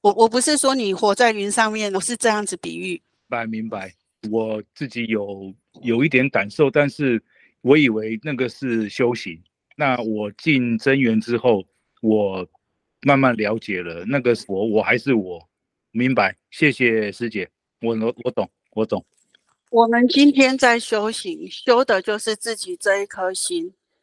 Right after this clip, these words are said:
Speaker 1: 戒律，最高的戒律就是心戒。你有很多的东西是你自己去约束你自己，而不是被很多的梵文礼节去把自己束缚住，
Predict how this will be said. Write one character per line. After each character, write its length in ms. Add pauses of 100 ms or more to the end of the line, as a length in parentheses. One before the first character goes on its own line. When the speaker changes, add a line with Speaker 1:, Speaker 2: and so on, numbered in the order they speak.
(140)
Speaker 1:
戒 300
律， 180
最 200
高 180
的 140
戒 320
律 160
就 160
是 160
心 340
戒。 320 (500)
你 140
有 140
很 320
多 180
的 160
东 260
西 300
是 260
你 260
自 200
己 160
去 360
约 220
束 280
你 160
自 200
己， 240
而 140
不 240
是 260 (200)
被 260
很 280
多 220
的 240 (600)
梵 200
文 440
礼 180
节 460 (260)
去 80
把 160
自 160
己 220
束 200
缚 260
住， 280